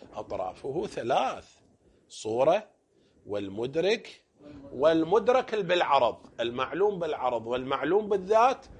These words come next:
والعالم اللي هو المدرك. العلم الحضوري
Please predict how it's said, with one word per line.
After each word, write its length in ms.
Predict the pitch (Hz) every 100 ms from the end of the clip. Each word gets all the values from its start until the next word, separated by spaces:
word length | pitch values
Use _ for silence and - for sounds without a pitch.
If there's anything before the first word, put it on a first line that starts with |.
| - - - _ -
والعالم 1040 | 120 151 143 123 135 131 117 110 104 82 _ _ _ _ _ _ _ _ -
اللي 180 | 95 101
هو 120 | 131
المدرك. 580 | 143 131 127 82 78 - _ _ - _ _ _ _ _ _ _ _ _ _ _ _ _ _ _ _ _ _ _ _ _ _ - -
العلم 560 | 147 151 156 208 311 320
الحضوري 1040 | 294 - 247 202 202 170 156 143 139 135